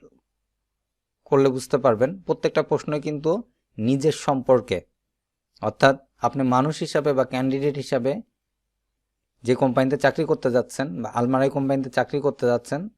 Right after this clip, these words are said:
তারা আপনাকে কোন ধরনের মানুষ বা কোন স্বভাবের মানুষকে তারা নিচ্ছে, এটি কিন্তু এই প্রশ্নগুলোর উত্তরের মাধ্যমে তারা যাচাই বাছাই করে নিবে।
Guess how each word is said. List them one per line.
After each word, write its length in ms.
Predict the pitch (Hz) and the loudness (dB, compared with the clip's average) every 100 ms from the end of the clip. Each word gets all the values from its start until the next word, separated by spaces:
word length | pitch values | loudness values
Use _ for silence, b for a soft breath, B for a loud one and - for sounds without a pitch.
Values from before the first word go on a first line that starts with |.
| _ _ - | _ _ 0
তারা 260 | 120 127 147 180 _ _ _ _ | 2 2 0 -4 _ _ _ _
আপনাকে 340 | 113 135 127 135 - _ _ _ _ _ - | -6 -4 -2 -4 -6 _ _ _ _ _ -2
কোন 180 | 175 165 | 0 2
ধরনের 340 | 165 165 165 | 2 2 0
মানুষ 260 | 143 143 139 | 0 0 2
বা 140 | 139 139 _ - | 2 2 _ -2
কোন 440 | 160 160 160 165 - _ _ _ _ _ | 0 0 -2 -6 -12 _ _ _ _ _
স্বভাবের 480 | - 147 156 160 151 | 4 6 6 4 2
মানুষকে 420 | 135 139 - 135 | 0 -2 -4 -2
তারা 260 | 135 127 | 2 2
নিচ্ছে, 460 | 123 120 - - 95 - _ _ _ _ _ - | 2 -2 -4 -8 -8 -10 _ _ _ _ _ -8
এটি 200 | 113 147 | -4 -2
কিন্তু 280 | 151 143 151 | -2 4 4
এই 100 | 143 | 6
প্রশ্নগুলোর 560 | 147 - 139 143 143 | 2 -2 0 4 4
উত্তরের 280 | 135 139 131 | 4 0 0
মাধ্যমে 360 | 127 120 131 131 | 0 0 -2 0
তারা 220 | 131 135 | 2 2
যাচাই 320 | 123 110 120 | 0 0 0
বাছাই 280 | 113 - 120 | 0 0 0
করে 200 | 117 107 | 0 0
নিবে। 260 | 95 90 | -6 -14